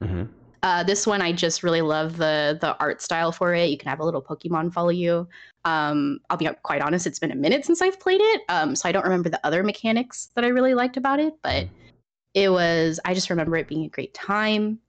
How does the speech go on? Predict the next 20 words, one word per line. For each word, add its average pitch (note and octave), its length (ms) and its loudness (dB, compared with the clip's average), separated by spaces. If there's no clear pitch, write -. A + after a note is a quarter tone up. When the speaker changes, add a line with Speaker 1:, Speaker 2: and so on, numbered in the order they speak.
Speaker 2:
And G3+ 180 2
then G#3+ 120 4
with G#3 140 0
the F#3+ 80 -2
newest C4+ 440 2
games, E3+ 680 0
Scarlet F#3 520 -2
and G3+ 140 2
Violet, D3 580 -2
I E3 680 0
appreciate D#4+ 520 0
them D4 300 6
because G#3 500 0
they're G3+ 140 2
trying C4 400 2
to D4 60 6
mix G#3 300 2
up - 120 -6
the F3 80 -4
formula. F#3+ 680 0